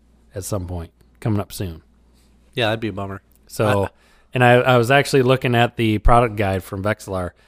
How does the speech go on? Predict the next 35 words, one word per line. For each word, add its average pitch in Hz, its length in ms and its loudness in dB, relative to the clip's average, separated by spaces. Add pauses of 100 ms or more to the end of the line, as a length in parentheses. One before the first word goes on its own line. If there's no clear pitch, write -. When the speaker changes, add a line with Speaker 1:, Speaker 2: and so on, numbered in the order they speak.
(260)
Speaker 1:
That 117 220 0
sucker - 260 0
came 123 240 0
out 110 160 0
in 104 60 -4
nineteen 117 440 0
eighty-nine. 117 640 -4 (280)
The 123 80 -12
Speaker 2:
Yep. 101 140 -6
Speaker 1:
F - 80 -10
L 117 180 -4
eight 104 300 -6
was, 95 240 -8
like, 92 320 -10 (520)
the 110 160 -4
first - 540 0 (800)
open 139 280 4
water, 127 600 6
ice, 123 460 -2 (340)
you 135 140 0
know, 113 100 0
whatever 117 380 6
you 110 100 2
wanna 110 160 0
use 104 160 2
it 92 80 -4
for, 90 420 -6
Speaker 2:
Yep. 127 160 -4
Speaker 1:
kind 110 120 -2
of 90 40 -8
flasher. 92 360 -8 (320)
Speaker 2:
Yep. 120 240 -6 (420)
Dang. 120 380 0 (160)
Speaker 1:
You 113 100 -8
know, 87 220 -8